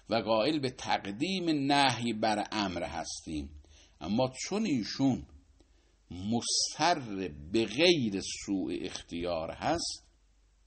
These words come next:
عبادتش صحیحه، عبادتش صحیحه. چرا؟ برای اینکه اضطرار حرمت تکلیفی و عقوبت را برداشته،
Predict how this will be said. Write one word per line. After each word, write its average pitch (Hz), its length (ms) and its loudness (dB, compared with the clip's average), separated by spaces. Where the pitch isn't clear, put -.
عبادتش 67 540 -10
صحیحه، - 580 -18
عبادتش 76 520 -8
صحیحه. 69 420 -14
چرا؟ 123 600 0
برای 110 240 0
اینکه 170 280 -4
اضطرار 143 880 0
حرمت 135 420 2
تکلیفی 127 640 -4
و 101 140 0
عقوبت 101 640 0
را 139 80 0
برداشته، 73 800 -4